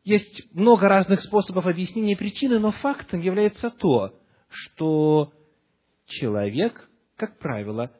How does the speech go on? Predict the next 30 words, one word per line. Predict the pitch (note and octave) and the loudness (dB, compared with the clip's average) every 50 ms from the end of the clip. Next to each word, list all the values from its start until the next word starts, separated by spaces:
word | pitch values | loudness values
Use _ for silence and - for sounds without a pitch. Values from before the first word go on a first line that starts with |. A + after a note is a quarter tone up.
| _ | _
доверяет | - A#2+ C3 C3+ B2+ B2+ B2+ C#3+ C#3 C#3+ C3+ B2 A#2+ A#2 A#2+ A2+ | -10 -8 -8 -8 -6 -6 -6 -6 -4 -4 -4 -4 -6 -8 -8 -4
больше | C#3 A3+ C#4+ D4+ C4 - - A3 | 0 0 0 0 0 -2 -2 -4
тому, | G3+ - G3+ F#3+ F#3+ E3 A#2+ G#2+ G2+ A#2 E3 G#3+ G#3+ - _ _ _ _ _ _ _ _ _ _ _ | -2 0 0 -2 0 -2 -4 -4 -2 -2 -2 -2 -4 -8 _ _ _ _ _ _ _ _ _ _ _
кого | - F#3+ F3 E3+ C#3 C3 B2+ C3+ D3 E3 F3+ G3 G3 - | -2 0 0 0 0 -2 -2 0 2 2 2 0 -2 -4
или | F#3 G3 F#3 F#3 | -4 -4 -2 -2
что | F3+ - - - - - - F#3 G3 G3+ G3+ F#3+ | -4 -6 -8 -16 -14 -8 -4 -2 0 0 0 -2
он | - E3+ F3+ F#3 F#3 F#3 | -2 -4 -4 -2 -2 -4
знает. | F3 F3+ F#3 F#3 F3+ D3+ A2 A2 - - - - G#3 - _ - | -6 -6 -4 -4 -2 -2 -4 -6 -10 -16 -20 -20 -20 -20 _ -8
Просто | - - - A#3+ B3+ C#4 D4 D4 D4 C4+ C4+ - - - - B3+ | -6 -4 -4 -2 -2 0 0 0 0 -2 -2 -6 -10 -6 -4 -2
на | B3+ B3 B3 B3 | -2 0 -2 -2
уровне | A#3+ - B3+ B3+ C4 B3 A#3 A#3 A#3 A#3 A#3 | -2 -2 -2 0 2 2 2 2 2 2 2
информации. | A#3 A3 - A#3 A3+ A3+ A3 G#3+ F3+ C3+ - - - G#2 A2+ | 0 0 0 -2 -2 0 2 2 2 0 0 -4 -8 -10 -10
Кто-то | A#2+ - - - D4 D4+ D4 - G#3+ | -10 -8 -2 0 0 0 2 0 -4
сказал | - - - - D#3 D3 C3 C3+ D#3+ F3 F#3 G3+ G#3 | -4 -4 -4 -4 -4 -2 0 2 2 4 4 2 0
вам, | G3+ G3+ G#3 G#3 G#3+ G#3+ | 0 0 -2 -2 -2 -4
вы | E3+ D3+ D#3 | -4 -4 -4
сами | D3+ D#3 C#3+ D3 | -2 -2 -4 -4
ничего | D3+ D3 - E3 | -6 -8 -10 -12
не | F3 | -12
проверяли. | F3 F3+ F3+ F#3 F3+ F3+ F3 F3 F3+ G3 - _ _ _ _ _ _ _ _ _ _ - - - - - | -10 -10 -8 -8 -8 -10 -10 -12 -14 -16 -20 _ _ _ _ _ _ _ _ _ _ -20 -20 -20 -18 -14
Вы | C#3+ C#3+ E3 B3+ C#4+ D4 | -10 -6 -2 -2 0 0
прочитали, | - - A3 G3 - - F#3 - - E3 D#3+ F3+ F#3 F#3 | 0 0 -2 -2 0 0 -2 -2 0 -2 0 2 2 4
вы | F3+ A#3 | 4 4
видели | A#3+ C#4 C#4 B3 B3 G#3+ G#3 | 4 4 2 2 4 2 2
на | F3+ F3+ E3+ E3 | 2 2 2 2
экране, | E3 - - G3 G#3 A3 A3+ A3 G#3+ | 0 0 -2 -2 0 2 2 2 2
вы | G#3 A#3+ | 2 2
услышали | A#3 G3+ - - G#3 - G3 F#3 F#3 | 0 0 0 -4 -8 -6 -2 -2 -2
по | F#3 - G3 A3+ | -2 -2 -2 0
радио, | C4 C#4+ C#4 B3+ C4 B3+ A#3+ | 2 2 2 2 4 2 2